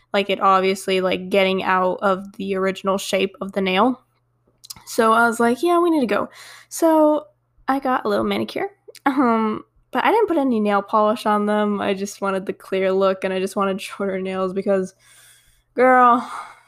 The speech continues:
I don't know. I just, I, I just needed shorter nails for the, for the occasion. Um, but yeah, so let's get started. This week was actually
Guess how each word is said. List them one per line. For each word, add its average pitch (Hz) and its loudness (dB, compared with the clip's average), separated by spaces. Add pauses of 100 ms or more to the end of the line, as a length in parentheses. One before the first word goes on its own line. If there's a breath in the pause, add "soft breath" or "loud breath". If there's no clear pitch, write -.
(540 loud breath)
I 220 -4
don't 208 -6
know. 190 -6 (120)
I 196 -14
just, 185 -16
I, 202 -2
I - -10
just - -16
needed 214 -4
shorter 202 -10
nails 226 -10
for 226 -8
the, 240 -4 (480 loud breath)
for 285 0
the 320 2
occasion. - -2 (640)
Um, 247 4 (640)
but - -10
yeah, 277 0
so 247 -2
let's 320 0
get - -2
started. 202 -2
This 226 -4
week 339 -2
was 208 -6
actually 196 -6